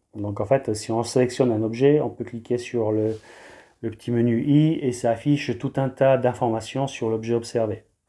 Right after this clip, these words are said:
Mais grosso modo, une fois qu'on a connecté le Livescope, euh, à son téléphone, donc voilà, le premier bouton à utiliser, c'est celui-là pour faire l'astrométrie. Après, on sélectionne, bah, dans le deuxième menu Explorer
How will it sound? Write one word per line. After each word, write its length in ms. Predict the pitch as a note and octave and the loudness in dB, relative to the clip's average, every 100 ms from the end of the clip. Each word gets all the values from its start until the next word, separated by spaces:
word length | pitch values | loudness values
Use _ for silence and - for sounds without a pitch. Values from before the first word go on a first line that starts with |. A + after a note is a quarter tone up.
| _ - - _ - | _ -20 -20 _ 0
Mais 240 | C3 D#3 | 0 2
grosso 340 | C#3+ C3+ C#3+ D3 | 2 0 4 4
modo, 540 | B2+ C#3 D#3+ F3+ - _ _ _ _ _ A2+ A2+ | 6 6 4 2 -8 _ _ _ _ _ -12 -2
une 120 | D3 | 0
fois 140 | C#3+ E3 | 2 2
qu'on 160 | C3+ | 2
a 80 | C3 | 0
connecté 580 | - D3+ D3 D3 D3+ D3 | 2 4 4 2 2 4
le 180 | B2 A2 | 2 -2
Livescope, 640 | B2 B2+ B2 - C3 B2+ | 0 0 -2 2 2 2
euh, 200 | A2+ G#2+ G#2+ | 0 2 2
à 80 | A#2+ | 0
son 160 | - | 0
téléphone, 560 | - A#2 A2 C#3+ F3 E3+ _ _ _ _ _ _ _ _ _ - | -2 -2 2 2 2 -2 _ _ _ _ _ _ _ _ _ -8
donc 120 | A2+ | 0
voilà, 200 | A2 G2 | 2 2
le 120 | G#2+ | 0
premier 260 | A2+ D#3 D3 | 2 4 4
bouton 280 | C3 C#3 C#3+ | 2 0 0
à 60 | |
utiliser, 600 | C3 - B2+ B2 A#2 A#2 | 0 -4 -6 -4 -2 -4
c'est 160 | A2 C3 | -4 -8
celui-là 640 | - C3 B2+ A#2+ A#2 A#2 _ | -4 -2 2 2 2 -2 _
pour 140 | C#3 | -2
faire 120 | C#3 | 4
l'astrométrie. 680 | B2+ A#2+ A#2+ A2+ A2 B2+ D3 _ _ _ _ _ _ _ _ _ | 4 2 -4 -4 -4 -6 -6 _ _ _ _ _ _ _ _ _
Après, 540 | A#2+ A2 - C#3 C3 - _ _ _ _ _ | -4 0 4 4 2 -6 _ _ _ _ _
on 120 | C3 C#3 | -2 0
sélectionne, 800 | - B2+ B2 - C3 C3 A#2+ G#2 | 2 0 -2 2 4 4 2 0
bah, 120 | G#2 | 0
dans 140 | G#2+ | 0
le 60 | A2 | -2
deuxième 360 | A2+ B2 B2+ B2 | 0 0 0 0
menu 200 | A#2+ B2 | 0 0
Explorer 540 | A2+ - A#2+ B2 B2+ | -2 2 4 6 4